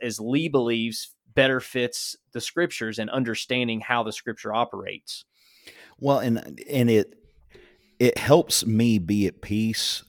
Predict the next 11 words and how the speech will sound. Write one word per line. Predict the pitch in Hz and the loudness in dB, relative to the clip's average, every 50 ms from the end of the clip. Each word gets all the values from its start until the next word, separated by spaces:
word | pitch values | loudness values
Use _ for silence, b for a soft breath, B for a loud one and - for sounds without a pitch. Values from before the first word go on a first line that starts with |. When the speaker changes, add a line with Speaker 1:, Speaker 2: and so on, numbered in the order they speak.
| b b b b b b - | b b b b b b 2
Speaker 2:
with | 107 107 - - | 2 2 4 4
knowing | 98 104 110 113 113 113 110 104 | 2 2 4 4 4 4 2 2
that | 101 - - - | 0 0 0 0
I | 98 101 | 0 0
can | 98 - - 95 90 | 0 0 -2 -2 -2
trust | - - - - 113 104 101 95 87 - - - - - - | -4 -6 -4 -2 0 2 2 2 0 0 -2 -6 -6 -6 -4
scientific | - - - 104 104 104 101 98 - 110 98 - - - | -4 -2 0 0 0 0 0 0 0 -2 -2 -2 -4 -6
consensus | 98 87 - - - 98 95 104 104 - - 131 120 - - - - b b b b b b b b b _ - | -4 -4 -2 -2 0 0 0 -2 -2 -2 -2 -2 -2 -2 -4 -6 -8 b b b b b b b b b _ -2
and | 110 110 107 107 | 0 2 4 4
that | 85 92 92 85 | 2 0 2 4
that | 117 123 135 135 131 - | 6 6 6 6 4 4